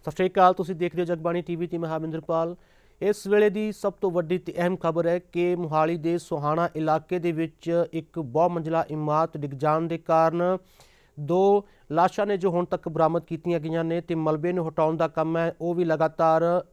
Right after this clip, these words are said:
ਜਾਰੀ ਹੈ ਤੇ ਰੈਸਕਿਊ ਆਪਰੇਸ਼ਨ ਕੀਤਾ ਜਾ ਰਿਹਾ ਹੈ ਤੇ ਅਜੇ ਵੀ ਜੋ, ਅ, ਦੋ ਲੋਕਾਂ ਦੇ ਦੱਬੇ ਹੋਣ ਦਾ ਖਦਸ਼ਾ ਜ਼ਾਹਰ ਕੀਤਾ ਜਾ ਰਿਹਾ ਹੈ। ਵੈਸਟਰਨ ਕਮਾਂਡ ਵੱਲ, ਆਰਮੀ ਦੇ ਵੱਲੋਂ ਜਾਣਕਾਰੀ ਜੋ ਦਿੱਤੀ ਗਈ ਹੈ ਉਸ ਦੇ ਮੁਤਾਬਿਕ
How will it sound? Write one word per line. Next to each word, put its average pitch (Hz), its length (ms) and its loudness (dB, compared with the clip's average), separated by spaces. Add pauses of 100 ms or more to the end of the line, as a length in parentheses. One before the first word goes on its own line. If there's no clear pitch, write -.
(240)
ਜਾਰੀ 170 380 2
ਹੈ 180 100 4
ਤੇ 180 160 -2
ਰੈਸਕਿਊ 160 300 0
ਆਪਰੇਸ਼ਨ 175 580 -2 (360)
ਕੀਤਾ 208 280 2
ਜਾ 196 180 6
ਰਿਹਾ 185 160 4
ਹੈ 202 80 4
ਤੇ 190 340 0 (100)
ਅਜੇ 175 220 0
ਵੀ 185 240 -4
ਜੋ, 165 400 -2 (460)
ਅ, 156 40 -4
ਦੋ 160 240 0
ਲੋਕਾਂ 180 280 2
ਦੇ 175 140 -4
ਦੱਬੇ 156 220 -2
ਹੋਣ 160 300 0
ਦਾ 160 120 2
ਖਦਸ਼ਾ 165 440 -2
ਜ਼ਾਹਰ 156 280 0
ਕੀਤਾ 170 280 -4
ਜਾ 160 220 2
ਰਿਹਾ 165 120 0
ਹੈ। 165 60 0
ਵੈਸਟਰਨ 156 360 -6
ਕਮਾਂਡ 160 460 -2 (500)
ਵੱਲ, 165 320 0
ਆਰਮੀ 170 320 2
ਦੇ 202 120 0
ਵੱਲੋਂ 170 360 0
ਜਾਣਕਾਰੀ 151 480 0
ਜੋ 160 120 -4
ਦਿੱਤੀ 147 300 -8
ਗਈ 160 180 -2
ਹੈ 165 60 2
ਉਸ 147 160 -4
ਦੇ 135 80 -4
ਮੁਤਾਬਿਕ 160 640 -2